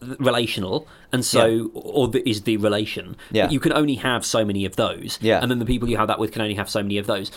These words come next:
Speaker 1: And so really what you end up is, is, is more sort of like these webs of, like, sort of clusters. Like, if you were to do a
Speaker 2: Mm.
Speaker 1: network graph of this, then it would be, like, sort of this, this blob here and this blob here, and there'd be, like, links between all of them. It'd be a big spi-,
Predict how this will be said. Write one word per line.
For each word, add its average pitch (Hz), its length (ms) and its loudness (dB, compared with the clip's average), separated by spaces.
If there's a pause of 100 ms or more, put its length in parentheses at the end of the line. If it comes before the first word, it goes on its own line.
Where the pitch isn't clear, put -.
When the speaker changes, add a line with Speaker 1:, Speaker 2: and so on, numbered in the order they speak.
(120)
Speaker 1:
And 117 80 -4
so 131 140 2
really 135 240 2
what 120 160 -2
you 117 80 0
end 113 140 0
up 113 120 -4
is, 107 200 -4
is, 113 160 0
is 110 160 -2
more 110 220 0
sort - 140 -4
of 110 80 -4
like 107 140 0
these 107 160 -4
webs 110 360 -2
of, 107 100 -4
like, 104 180 -4
sort - 200 -6
of - 100 -12
clusters. 156 520 -4
Like, 120 120 0
if 123 100 -4
you 135 60 0
were 110 60 -2
to - 100 -12
do 113 100 0
a - 20 4
Speaker 2:
Mm. 123 40 2
Speaker 1:
network 110 260 0
graph 120 200 0
of 123 80 -8
this, 135 220 0 (220)
then 117 80 -4
it - 40 -2
would 120 100 -2
be, 123 80 0
like, 113 180 0
sort - 180 -2
of - 160 -8
this, 110 200 -2 (120)
this 113 140 -4
blob 98 300 -4
here 95 280 -2 (200)
and 110 100 -2
this 110 140 0
blob 101 220 -4
here, 107 200 0
and 113 80 -4
there'd 113 100 -2
be, 123 140 -4
like, 120 280 -4
links 131 380 -2
between 117 320 -2
all 113 100 0
of 123 60 -4
them. 151 140 -2
It'd 101 100 -6
be 104 100 0
a 104 40 0
big 107 160 -2
spi-, 110 240 -2